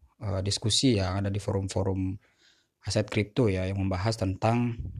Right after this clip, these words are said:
eh, bagaimana kita melakukan analisa terhadap tren atau kecenderungan dari, eh, harga aset kripto tersebut. Jadi mungkin teman-teman punya pendapat tentang bisa tidak kita, eh, melakukan analisis fundamental ya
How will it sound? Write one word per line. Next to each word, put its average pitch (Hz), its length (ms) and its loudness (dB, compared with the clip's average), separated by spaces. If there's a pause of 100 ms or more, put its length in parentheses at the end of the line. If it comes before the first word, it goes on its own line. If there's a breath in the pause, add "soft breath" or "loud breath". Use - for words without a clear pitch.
(160)
eh, 95 160 2
bagaimana 101 400 2
kita 117 240 0
melakukan 110 480 0
analisa 98 560 0
terhadap 101 480 0 (800)
tren 98 480 2
atau 101 160 -4
kecenderungan 101 640 0
dari, 107 480 0
eh, - 400 -8
harga 95 320 0
aset 95 240 -2
kripto 90 320 -4
tersebut. 87 480 -4 (1200)
Jadi 117 160 4
mungkin 135 480 4
teman-teman 123 320 2
punya 98 280 0 (520)
pendapat 95 480 -2
tentang 98 400 -2
bisa 127 320 2
tidak 98 240 -4
kita, 98 400 -2 (640 loud breath)
eh, 92 240 -2
melakukan 98 400 -2
analisis 98 400 0
fundamental 98 720 2
ya 82 240 -8